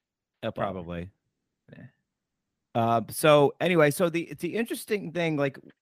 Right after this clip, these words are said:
Speaker 1: like I mentioned earlier, <laughs> a-, and looking at the, the notes, uh,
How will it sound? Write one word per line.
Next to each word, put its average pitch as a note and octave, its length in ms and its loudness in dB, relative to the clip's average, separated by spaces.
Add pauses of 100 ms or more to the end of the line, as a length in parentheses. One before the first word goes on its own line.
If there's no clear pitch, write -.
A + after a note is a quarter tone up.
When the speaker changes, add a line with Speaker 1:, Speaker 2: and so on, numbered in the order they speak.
Speaker 1:
like C3 180 2
I C3+ 100 6
mentioned C#3 300 2
earlier, B2 440 4 (340)
<laughs> - 1080 -14
a-, F#3+ 220 4
and E3+ 280 2
looking G#3+ 340 4
at F#3+ 140 8
the, F#3+ 140 6
the F3 180 2
notes, F3 300 4 (180)
uh, B2+ 60 -4